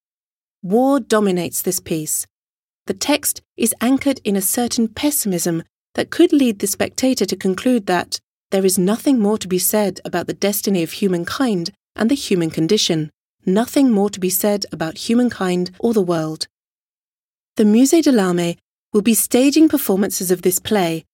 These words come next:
Desire Caught by the Tail, for the entire duration of the exhibition in the Turenne Room on the ground floor of this wing. Don't hesitate to visit the website of the Musée de l'Armée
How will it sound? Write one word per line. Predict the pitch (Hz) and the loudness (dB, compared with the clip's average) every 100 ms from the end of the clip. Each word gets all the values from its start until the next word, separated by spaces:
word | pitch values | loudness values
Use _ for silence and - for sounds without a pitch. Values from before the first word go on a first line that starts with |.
| _ - | _ -2
Desire | 175 185 175 170 | 0 2 0 -2
Caught | - - | -4 -2
by | 170 | -2
the | 185 | -2
Tail, | 190 254 214 165 - _ - | 0 0 0 -2 -6 _ -6
for | 226 | -2
the | 240 | 0
entire | 254 247 - 247 277 311 | 2 2 0 0 2 2
duration | 254 208 196 185 202 | 0 0 0 0 -2
of | 196 | 0
the | 196 | 0
exhibition | 214 - 208 180 - 165 - _ - | -2 -2 0 0 0 -2 -6 _ 0
in | 214 | 0
the | 226 | 2
Turenne | - 233 254 240 175 | 2 2 2 2 0
Room | 170 160 175 _ - | -4 -6 -10 _ -2
on | 196 | 0
the | 196 | 0
ground | 196 208 254 | 0 2 0
floor | - 180 175 | 0 -2 0
of | - | -2
this | 160 196 | -2 0
wing. | 180 160 156 _ _ _ _ _ _ _ - | 0 0 -8 _ _ _ _ _ _ _ -2
Don't | 254 285 - | 2 2 0
hesitate | 262 254 233 - 185 - | 0 0 0 -4 -4 -4
to | 185 | 0
visit | 196 214 240 | 2 0 0
the | 214 | 0
website | 196 185 - 170 - - | 0 -2 -4 -4 -6 -8
of | 185 | -6
the | 185 | -2
Musée | 175 208 214 269 | 0 0 0 0
de | 254 | 0
l'Armée | 202 175 175 175 | -2 -2 -2 -4